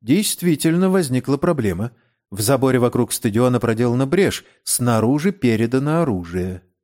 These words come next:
Моника видит, как англичане набрасывают флаги и шарфы на пики первой решётки, чтобы безболезненно преодолеть преграду. Потом принимаются её раскачивать,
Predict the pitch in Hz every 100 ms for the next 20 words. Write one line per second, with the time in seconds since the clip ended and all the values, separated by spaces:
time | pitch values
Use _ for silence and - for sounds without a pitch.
0 | _ _ _ _ _ _ _ - 98 104
1 | 101 95 110 107 - - 98 98 92 98
2 | - 113 120 120 107 92 107 110 - 104
3 | - - 95 123 107 107 - 107 117 110
4 | - 104 95 95 - 117 - 107 - 117
5 | 107 104 101 101 - 113 - - 82 _
6 | _ _ - 110 101 85 113 87 85 85
7 | 127 165 117 101 92 85 - - 101 82
8 | 78 107 110 - 110 117 113 90 - _
9 | _ _ _ _ _ 73 143 165 175 147
10 | 156 160 - 151 156 165 160 - 127 113
11 | 101 98 98 -